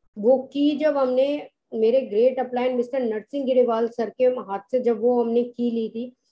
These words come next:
तो हमारी खुशी double हो गई थी, क्योंकि उनके बारे में हमने जितना अपने parents से सुना था,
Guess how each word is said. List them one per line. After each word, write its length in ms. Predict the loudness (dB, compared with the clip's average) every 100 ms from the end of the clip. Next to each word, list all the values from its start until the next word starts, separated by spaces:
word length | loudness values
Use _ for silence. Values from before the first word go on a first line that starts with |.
| _
तो 60 | 0
हमारी 340 | 2 2 0
खुशी 320 | -4 -6 -6 -2
double 340 | 2 4 6
हो 120 | 6
गई 180 | 4 -4
थी, 280 | -6 -14 -14 _ _ _ -4
क्योंकि 240 | 0 0
उनके 360 | 0 0 -2 -2
बारे 300 | 0 0 -4
में 120 | -4
हमने 260 | -4 -4
जितना 360 | -6 -6 -6 -6
अपने 240 | -4 -6
parents 460 | -2 2 4 2 -4
से 100 | -10
सुना 400 | -4 0 2 0
था, 440 | -2 -4 -4 -8